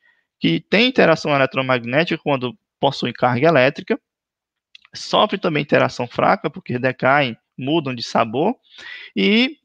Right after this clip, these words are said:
são classificados como baryons e como mesons, que a gente até antes tinha introduzido essas nomenclaturas. Só que baryons são partículas, é, fermiônicas,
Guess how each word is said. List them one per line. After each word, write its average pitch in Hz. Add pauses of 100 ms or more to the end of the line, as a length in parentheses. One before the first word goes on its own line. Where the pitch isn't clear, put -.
(180)
são -
classificados 185
como 165
baryons 220 (160)
e 196
como 180
mesons, 165 (240)
que -
a 143
gente 147
até 156
antes 156
tinha 156
introduzido 147
essas 147
nomenclaturas. 151 (480)
Só -
que -
baryons 180
são 160
partículas, 165 (280)
é, 135
fermiônicas, 165